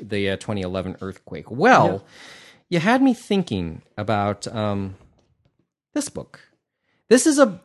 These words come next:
Speaker 1: I'm holding in my right hand a copy of A Tale for the Time Being by Japanese Canadian author Ruth Ozeki. Um, this came out in twenty thirteen, and I, I only started, I haven't gotten too far into this. This is my sister's copy, and I've held this for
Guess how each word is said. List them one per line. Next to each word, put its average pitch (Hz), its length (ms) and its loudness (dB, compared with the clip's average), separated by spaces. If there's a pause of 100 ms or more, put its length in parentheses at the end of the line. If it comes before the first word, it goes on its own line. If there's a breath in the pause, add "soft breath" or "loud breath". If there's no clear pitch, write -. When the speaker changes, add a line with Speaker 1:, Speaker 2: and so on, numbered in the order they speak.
Speaker 1:
I'm 247 180 10
holding 254 300 4
in 214 100 4
my 190 140 4
right 147 240 4
hand 117 320 2
a 113 40 -2
copy 139 540 0
of 117 380 2
A 117 80 -4
Tale 156 260 0
for 170 160 -2
the 151 80 -2
Time 135 380 -2
Being 110 400 -2
by 104 520 0
Japanese 127 600 -2
Canadian 104 380 -6
author 92 380 -6
Ruth 92 220 -10
Ozeki. 87 460 -12 (760)
Um, 104 520 -2 (920)
this 170 160 -4
came 190 200 2
out 180 120 0
in 175 80 0
twenty 151 360 0
thirteen, 123 920 -6
and 104 720 -4
I, 175 160 4
I 226 140 6
only 311 180 6
started, 202 380 2
I 170 80 4
haven't 262 260 4
gotten 165 240 0
too - 180 -6
far 127 280 0
into 123 200 0
this. 110 200 -4
This - 80 -12
is - 60 -10
my 147 120 -2
sister's - 480 -8
copy, 90 420 -10
and 95 100 -4
I've 143 180 -4
held 139 240 -2
this 139 260 0
for 139 380 -6